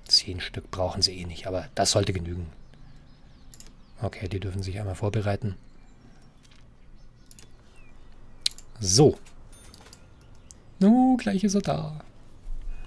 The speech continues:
Jetzt bin ich mal gespannt. So, Händler befindet sich im Landeanflug.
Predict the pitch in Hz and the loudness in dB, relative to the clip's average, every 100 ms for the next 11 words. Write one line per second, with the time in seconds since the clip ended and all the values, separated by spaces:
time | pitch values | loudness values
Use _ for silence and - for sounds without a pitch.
0 | - - - - - - - 143 123 117 | -10 -10 -10 -8 -8 -8 4 10 12 10
1 | - 92 - - 107 160 127 87 - - | 8 0 0 4 10 12 12 10 -4 -14
2 | - - - 139 143 131 120 - 135 - | -14 -8 4 6 6 4 4 6 6 6
3 | 120 123 104 95 127 196 151 104 107 - | 6 8 8 10 12 12 12 10 0 2
4 | 110 90 - - | 2 2 -4 -12